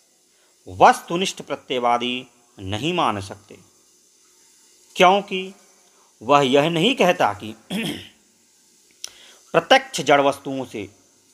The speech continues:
प्राप्त हो रहे हैं। इसलिए विचारकों द्वारा ईश्वर को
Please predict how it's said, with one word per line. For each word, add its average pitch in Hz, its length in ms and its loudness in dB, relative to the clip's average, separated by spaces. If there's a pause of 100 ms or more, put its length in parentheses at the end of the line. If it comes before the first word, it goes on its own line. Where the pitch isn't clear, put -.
(140)
प्राप्त 107 360 0
हो 107 220 -8
रहे 143 160 -12
हैं। 104 340 -18 (1200)
इसलिए 143 640 0 (1300)
विचारकों 123 760 2
द्वारा 165 460 -4 (460)
ईश्वर 214 540 0
को 123 160 -4